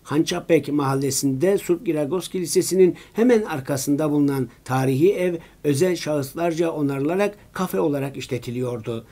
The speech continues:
Devlet güçlerinin saldırıları sonucu birçok ev gibi Samo'nun da evi yıkıldı. Mahalleye giriş altı yıldır yasak olduğu için yıkılan evin son durumunun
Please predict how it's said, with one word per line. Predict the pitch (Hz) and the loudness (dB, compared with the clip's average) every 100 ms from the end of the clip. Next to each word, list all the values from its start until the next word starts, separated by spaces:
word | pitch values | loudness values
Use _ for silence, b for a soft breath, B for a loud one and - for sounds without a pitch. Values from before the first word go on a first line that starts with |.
| b b | b b
Devlet | 190 208 262 - | 2 4 0 -2
güçlerinin | 185 - 143 127 170 | -4 -2 -2 0 0
saldırıları | 185 143 135 131 127 131 175 | 0 -4 -4 -4 -4 -2 -2
sonucu | 180 165 147 151 170 B B | 2 2 4 2 0 B B
birçok | 202 202 180 156 - | -2 0 -2 -2 -4
ev | 143 120 | -6 -4
gibi | 113 113 151 | -6 -4 -2
Samo'nun | 143 151 165 160 165 190 | -2 -2 0 4 4 4
da | 160 139 B B | 0 -2 B B
evi | 147 127 131 127 - - | -2 0 2 0 -6 -10
yıkıldı. | 113 - 101 110 98 - _ _ _ | -10 -10 -14 -14 -16 -18 _ _ _
Mahalleye | 123 127 123 123 123 131 | -6 -2 -2 -4 0 0
giriş | 127 139 165 - | 2 2 2 -2
altı | 120 123 175 | -8 -6 4
yıldır | 190 170 170 | 4 6 4
yasak | 160 135 175 190 | 2 0 -4 -2
olduğu | 185 160 151 220 | 0 2 2 -2
için | - 190 175 B B | 0 0 0 B B
yıkılan | 160 151 165 196 | 0 2 4 6
evin | 190 170 151 | 8 8 6
son | - 214 214 | 4 4 6
durumunun | 180 156 147 165 | 6 6 4 4